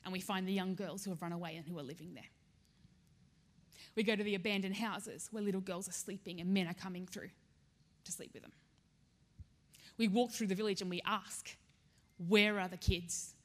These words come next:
that this village has excluded? Where are the people that are on drugs?" We find them and we go after their heart.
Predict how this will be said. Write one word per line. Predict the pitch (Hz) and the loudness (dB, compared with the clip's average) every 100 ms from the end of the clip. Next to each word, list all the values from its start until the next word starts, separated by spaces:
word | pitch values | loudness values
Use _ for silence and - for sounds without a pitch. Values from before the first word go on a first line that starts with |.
| _ - | _ -10
that | 165 | -4
this | 190 | -2
village | 196 180 170 | -2 -2 -4
has | 165 | -6
excluded? | 190 - 180 175 - - _ | -10 -10 -8 -8 -12 -20 _
Where | 196 214 202 | 4 6 6
are | 185 | 2
the | - | -2
people | - 202 - - - - _ _ _ - | 0 0 0 -12 -14 -20 _ _ _ -2
that | 180 | 0
are | 180 | 0
on | 170 | -2
drugs?" | 160 147 190 - - - _ _ _ - | -2 -4 -6 -10 -10 -12 _ _ _ -2
We | 190 | -2
find | - 247 220 226 202 | 0 0 2 2 0
them | 190 180 - - - _ _ - | -2 -6 -14 -20 -20 _ _ -4
and | 180 | -2
we | |
go | 170 147 | -2 -4
after | 170 - 131 | -4 -6 -12
their | - | -10
heart. | - 135 - - | -6 -6 -8 -14